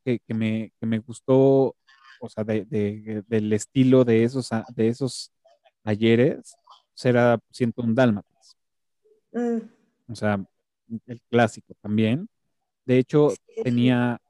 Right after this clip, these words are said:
Speaker 1: no era tan fan, me gustaba mucho, pero no era tan fan, pero no sé por qué tenía yo esos libros, esos libros de, de historia, de, de, pues, de la película, digamos, con, con todos los dibujitos de la película, lo tenía en libro.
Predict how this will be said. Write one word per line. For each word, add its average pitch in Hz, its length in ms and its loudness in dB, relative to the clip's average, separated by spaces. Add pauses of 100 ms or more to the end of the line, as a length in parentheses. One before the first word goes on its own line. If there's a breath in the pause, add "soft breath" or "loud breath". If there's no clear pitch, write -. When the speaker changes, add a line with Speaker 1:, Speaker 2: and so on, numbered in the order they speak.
(220)
Speaker 1:
no 175 200 2
era 262 160 0
tan 127 280 -8
fan, 190 320 -6 (260)
me 135 160 -4
gustaba 214 360 0
mucho, 165 340 -2
pero 120 220 -2
no 135 100 -2
era 170 220 -4 (120)
tan 127 180 -6
fan, 151 200 -6
pero 151 200 0
no 175 120 -6
sé - 160 -12
por 185 140 -4
qué 185 100 -16
tenía 180 300 0
yo 175 120 4
esos 156 240 -6
libros, 143 460 -8 (480)
esos 139 260 -4
libros 139 300 2
de, 120 140 0
de 113 120 -2
historia, 113 440 -2
de, 107 300 -6
de, 104 200 -12 (100)
pues, - 200 -20 (320)
de 113 80 -6
la 107 100 -4
película, 135 600 0
digamos, 127 500 -2
con, 110 580 -4 (380)
con 117 140 -10
todos 139 160 2
los 151 120 2
dibujitos 131 600 -4 (160)
de 170 160 2
la 175 120 0
película, 120 640 -4
lo 123 160 4
tenía 127 540 0
en 117 180 -6
libro. 123 340 -4